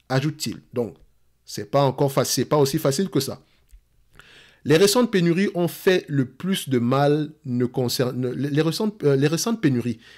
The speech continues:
qui ont fait le plus de mal ne concernant, ne concernaient pas nécessairement les plus, les puces les plus chères.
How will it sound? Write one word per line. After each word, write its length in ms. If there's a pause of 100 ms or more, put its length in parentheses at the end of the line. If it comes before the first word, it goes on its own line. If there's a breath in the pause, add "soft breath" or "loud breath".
(260 soft breath)
qui 120
ont 120
fait 340 (140)
le 120
plus 240
de 100
mal 380
ne 120
concernant, 720 (220)
ne 120
concernaient 540 (200)
pas 240
nécessairement 720 (260 loud breath)
les 200
plus, 580 (160)
les 160
puces 280
les 60
plus 200
chères. 400